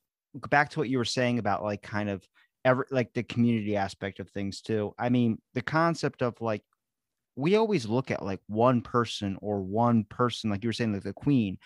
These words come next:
we, and you start to realize it's the ants that are working together. We look at one person that's gonna be able to decipher this or discover this, when we realize we all might play a piece into the big picture of things. I mean, we always look for one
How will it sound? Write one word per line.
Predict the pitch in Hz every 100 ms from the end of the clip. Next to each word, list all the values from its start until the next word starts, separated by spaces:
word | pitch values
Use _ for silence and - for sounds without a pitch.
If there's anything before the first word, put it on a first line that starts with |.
| - - _
we, | 156 -
and | 104 98 139
you |
start | 127 131
to | 123
realize | 127 113
it's | 107 -
the | - 117
ants | 123 120
that | - 98
are |
working | 95 98 - 98
together. | - 95 67 - - - - - -
We | 143
look | 233 262
at | 120
one | 104 107 139 135
person | - 139 - 113
that's | 101
gonna | - 113
be | 107
able | 107
to | 107 98
decipher | 104 - 110 107 104
this | 107 -
or | 98
discover | 101 - 107 98
this, | 107 104
when | 104 107
we |
realize | 139 139 110
we | 117
all | 131 123 123
might | 120 - -
play | - 120
a | 101
piece | - 147 127 -
into | 113 -
the | 101
big | 90 113 95
picture | - 117 - 92
of | - -
things. | 80 69 101
I |
mean, | 104 98
we | 117 - _
always | 131 127 110
look | 117 -
for | 110 98
one | 98 120 123 117